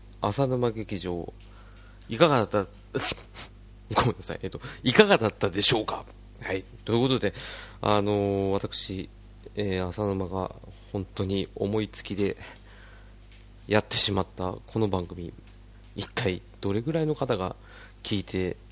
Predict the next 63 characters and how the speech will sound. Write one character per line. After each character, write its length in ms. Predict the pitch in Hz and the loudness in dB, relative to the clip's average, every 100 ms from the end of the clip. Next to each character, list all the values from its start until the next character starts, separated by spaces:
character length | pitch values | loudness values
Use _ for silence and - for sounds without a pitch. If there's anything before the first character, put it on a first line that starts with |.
| - | -8
く 120 | - | -4
だ 100 | 101 | -2
さ 180 | 98 90 | -2 -4
る、 140 | 85 - - - | -4 -12 -20 -4
ま 140 | 107 | -4
た、 280 | - 98 - - - - - | 0 0 0 -10 -20 -20 -16
こ 180 | - 123 | 0 2
の 140 | 113 | 2
後 280 | 104 - 147 | 0 2 2
半 260 | 131 139 135 | 4 0 0
部 120 | 135 | 0
分 220 | 113 95 | 0 -2
ま 100 | 90 | -4
で 220 | 87 87 - - - - | -6 -8 -10 -14 -16 -8
た 120 | - 110 | 0 4
ど 120 | 110 | 4
り 40 | |
着 140 | 98 101 | 2 -2
い 60 | |
た 100 | 90 | -2
方、 320 | 85 90 85 - - - - - - - | -6 -6 -8 -8 -18 -20 -20 -20 -20 -20
相 340 | - - 107 107 | -12 -2 0 0
当 300 | - 98 98 | -2 -4 -2
な、 280 | 92 90 82 - - - - - - - | -2 -2 -4 -12 -20 -20 -20 -20 -20 -8
な 120 | 92 | -6
ん 60 | 92 | -6
つ 80 | - | -8
う 20 | |
ん 40 | |
で 40 | 87 | -10
す 80 | |
か 80 | - | -12
ね、 320 | 87 90 - - | -14 -16 -16 -10
好 80 | - | -6
き 140 | - | 0
者 280 | 113 98 92 | 0 0 -2
と 120 | 87 | -8
い 60 | 95 | -12
う 60 | - | 0
か、 200 | - - - - - - - - - - - - - - | 0 0 -10 -20 -20 -20 -20 -20 -16 -16 -16 -20 -12 -4
あ 960 | 104 104 98 98 95 92 92 95 95 | 0 0 0 0 -2 -4 -4 -6 -8
ー、 40 | 92 | -10
聞 240 | - 113 | -8 -8
い 20 | |
て 180 | 117 127 | -6 -6
い 60 | 123 | -6
た 140 | - | -6
だ 100 | 127 | -6
い 60 | 123 | -4
た 100 | 127 | -4
だ 140 | 127 | -4
け 60 | 123 | -4
で 60 | 113 | -2
あ 80 | |
り 60 | 107 | -2
が 80 | 113 | -2
た 120 | 117 | -2
い 40 | |
な 200 | 107 104 | -2 -2
っ 40 | 101 | -4
て 320 | - 95 92 - - - - - | -6 -6 -6 -10 -20 -20 -20 -10
思 280 | 104 104 101 | -4 0 0
う 100 | 87 | -4